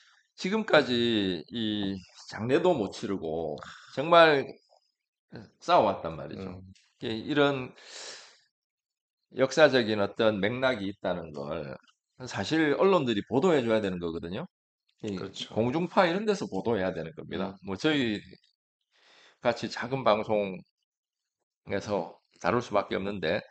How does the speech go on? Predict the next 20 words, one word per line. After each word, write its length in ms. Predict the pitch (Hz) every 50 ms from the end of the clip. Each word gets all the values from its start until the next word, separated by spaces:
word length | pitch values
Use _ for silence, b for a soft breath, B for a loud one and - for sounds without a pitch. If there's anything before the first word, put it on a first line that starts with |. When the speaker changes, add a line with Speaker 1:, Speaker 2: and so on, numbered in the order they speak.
| B B B B B
Speaker 2:
음. 60 | - 175
Speaker 1:
이런 300 | 185 202 202 220 208 190
뉴스가 380 | 180 170 156 - - 139 135 131
훨씬 300 | 135 165 160 - 170 151
더 100 | - 139
가치 340 | - - 110 117 - - 147
있는 220 | 127 120 117 113 110
뉴스라는 560 | 113 123 - - 107 101 95 92 92 87 82
걸 320 | 85 82 80 87 95 85 80 95
Speaker 2:
네. 80 | 95 90
Speaker 1:
공중파들이 640 | 95 95 92 101 107 104 - - 107 - 104 90 85 92
좀 240 | - - 101 87 92
Speaker 2:
맞습니다. 80 | 92 117
Speaker 1:
알아봐-, 240 | 123 107 90 87 82 - _ _ _ _
알아줬으면 480 | - 120 127 110 90 90 85 - - 92
좋겠다 440 | - 85 - - 90 - - - 90
이런 160 | 113 113 110
말씀드리고요. 800 | 98 85 87 - 107 98 90 87 85 87 92 104 117 107 107 104 _ _ _ _ B B B B B B B B B B B B
그다음에 540 | - 143 160 185 139 127 110 107 107 104 - - - _ _ _ _ _ _ b b b b b _ _ _ _ _ _ - -
이제 380 | 135 135 131 127 110 95 -